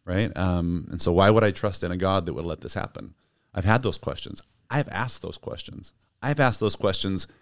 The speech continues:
as recently as two years ago, right? Um, did I ever lose? I, I was devout in my doubt. What that means is that I wasn't completely pious and I wasn't completely,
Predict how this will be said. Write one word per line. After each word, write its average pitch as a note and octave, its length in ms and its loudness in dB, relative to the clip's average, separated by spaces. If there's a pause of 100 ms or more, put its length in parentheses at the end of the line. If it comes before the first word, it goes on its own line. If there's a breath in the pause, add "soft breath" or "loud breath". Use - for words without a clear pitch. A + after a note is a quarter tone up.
(140)
as G2 200 -2
recently F#2+ 640 2
as F2+ 160 -4
two - 160 -4
years G2 260 -4
ago, - 280 -10 (680)
right? F2+ 300 -4 (400 soft breath)
Um, F2 280 -2
did F#2 140 4
I G#2 100 6
ever A2 280 6
lose? G#2+ 600 2 (120)
I, F#2+ 160 0
I G2+ 80 2
was G2 160 0
devout G#2 560 0
in G2 100 -2
my F2 160 -2
doubt. E2 460 -4 (400)
What - 180 0
that A2+ 160 4
means G#2+ 400 2
is F2+ 200 0 (220 soft breath)
that G2 120 2
I G2+ 40 4
wasn't G#2+ 300 2
completely G2+ 440 -2
pious G2+ 480 2
and F#2 120 -4
I F#2+ 60 0
wasn't G2 320 -2
completely, F2+ 640 -2